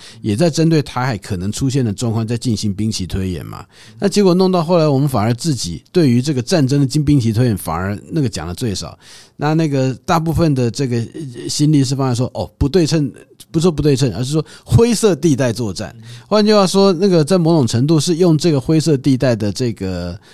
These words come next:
呃，推演来取代可能出现的这个战争。哦，那灰色地带也是，也是一定要去面对啦，那这个问题也是很严重。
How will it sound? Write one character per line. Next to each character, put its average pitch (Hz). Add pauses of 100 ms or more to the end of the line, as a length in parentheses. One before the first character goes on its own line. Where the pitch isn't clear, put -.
(140)
呃， 90
推 160
演 92 (140)
来 107 (300)
取 -
代 104 (240)
可 120
能 101
出 135
现 117
的 95
这 95
个 87
战 85
争。 73 (340)
哦， 73 (280)
那 190
灰 196
色 190
地 170
带 156
也 101
是， 123
也 92
是 -
一 123
定 131
要 113
去 104
面 107
对 92
啦， 62
那 127
这 127
个 131
问 135
题 90
也 80
是 101
很 87
严 69
重。 85